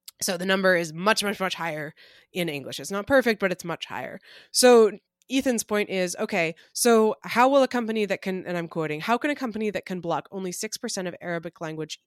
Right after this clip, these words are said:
hate content deal with dangerous speech when it's worn on an avatar's t-shirt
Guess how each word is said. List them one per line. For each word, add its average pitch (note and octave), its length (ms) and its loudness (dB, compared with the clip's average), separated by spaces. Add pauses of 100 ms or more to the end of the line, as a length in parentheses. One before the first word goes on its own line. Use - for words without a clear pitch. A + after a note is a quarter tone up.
(160)
hate F#3+ 240 -8
content D#3+ 440 -6 (340)
deal G#3+ 200 4
with A3+ 160 2
dangerous F3+ 400 -4
speech - 480 -10
when E3+ 120 -8
it's E3 140 -12
worn D#3+ 260 -6
on D#3+ 120 -6
an D#3+ 100 -8
avatar's E3 520 -8
t-shirt E3 440 -8